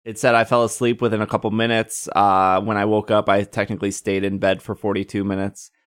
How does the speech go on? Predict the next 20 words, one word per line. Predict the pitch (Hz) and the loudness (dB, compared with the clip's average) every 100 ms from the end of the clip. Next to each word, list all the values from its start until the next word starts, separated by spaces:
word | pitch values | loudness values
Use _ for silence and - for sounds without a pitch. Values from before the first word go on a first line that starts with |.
| - | -4
And | 127 | 0
then | |
it | 139 123 | 2 4
has, | 139 113 - | 2 2 2
uh, | 131 | 2
I, | 127 165 - | 4 2 2
I | 170 | 2
can | 214 | 2
keep | 196 185 | 0 4
going. | 214 147 | 4 6
It | 123 | 4
has | 156 180 | 4 4
way | 151 175 202 | 4 4 6
more | 196 202 | 6 6
data. | 190 165 | 6 6
I | 120 123 | 6 4
can | 160 | 2
keep | 151 165 | 2 2
going. | 160 160 117 98 - _ _ | 4 4 4 -2 -10 _ _
Like, | 139 147 - | 0 0 -2